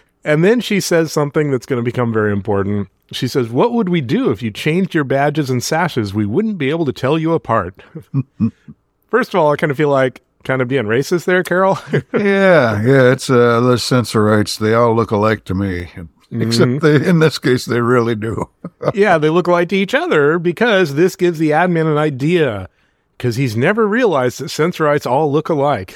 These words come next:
Speaker 1: <laughs>
Speaker 2: Yeah.
Speaker 1: So we, uh, we will see what that comes to.
Speaker 2: Oh, yeah.
Speaker 1: We switch to the First Elder's chambers. The Doctor and Susan are yelling at the First Elder about getting access to the tardis to save Ian,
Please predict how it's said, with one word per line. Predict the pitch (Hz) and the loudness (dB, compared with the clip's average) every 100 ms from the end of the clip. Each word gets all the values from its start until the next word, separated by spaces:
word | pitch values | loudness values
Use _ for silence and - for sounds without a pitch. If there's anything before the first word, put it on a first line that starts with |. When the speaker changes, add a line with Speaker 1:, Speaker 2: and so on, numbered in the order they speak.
| - | -12
Speaker 1:
<laughs> | 175 123 | -8 -2
Speaker 2:
Yeah. | 117 117 117 123 - - _ _ _ _ _ _ _ _ _ _ _ _ | 2 2 4 2 0 -8 _ _ _ _ _ _ _ _ _ _ _ _
Speaker 1:
So | - 117 | -2 0
we, | 131 143 | 2 2
uh, | 135 127 123 | 2 0 -4
we | 139 139 | -4 0
will | 160 | 0
see | 147 202 190 170 | -2 0 2 2
what | 156 156 | 0 0
that | 143 139 | -4 -2
comes | 123 113 - | -4 -4 -4
to. | 113 110 160 _ _ - | -4 -2 -4 _ _ -10
Speaker 2:
Oh, | 87 110 | -6 -2
yeah. | 92 71 - - _ _ _ _ _ _ - | -2 -4 -10 -16 _ _ _ _ _ _ -6
Speaker 1:
We | 117 123 | -4 -4
switch | - 196 220 - | -2 0 -2 -6
to | - 170 165 | -6 -4 -2
the | 143 143 135 127 | 0 0 0 -4
First | - 185 202 - | -4 -2 -2 0
Elder's | 147 135 127 | 0 0 -4
chambers. | - 127 110 101 101 117 - _ _ | -4 -4 -2 0 0 0 -4 _ _
The | 131 | -2
Doctor | 185 226 254 | 0 0 0
and | 196 | -2
Susan | - 165 165 147 123 | 0 -2 0 -2 0
are | 117 | 0
yelling | 113 147 196 185 | 0 0 2 0
at | 147 | 0
the | 123 | -4
First | 147 135 - | -2 -2 -2
Elder | 127 123 113 | -2 0 -2
about | 104 110 | -2 -4
getting | 120 117 | -4 -2
access | 113 131 - 123 - | -2 -4 -4 -6 -4
to | 113 | -8
the | 107 | -6
tardis | - 143 131 107 | -2 -2 0 -4
to | - | -6
save | 98 113 107 113 | -6 -4 -2 -2
Ian, | 131 107 104 | -2 -2 -4